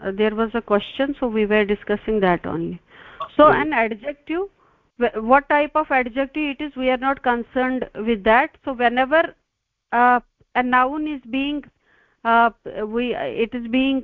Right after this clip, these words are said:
Speaker 1: separated from, uh, all other, uh, uh,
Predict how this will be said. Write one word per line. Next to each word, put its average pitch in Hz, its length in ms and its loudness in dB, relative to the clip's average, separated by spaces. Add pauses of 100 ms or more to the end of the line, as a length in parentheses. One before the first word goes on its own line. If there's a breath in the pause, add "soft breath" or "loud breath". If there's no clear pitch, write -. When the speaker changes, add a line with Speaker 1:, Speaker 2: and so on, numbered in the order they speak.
(200)
Speaker 1:
separated 285 840 2
from, 269 380 -2 (380)
uh, 226 280 4 (100)
all 254 380 4
other, 262 460 -4
uh, 220 220 -6 (140)
uh, 214 160 -6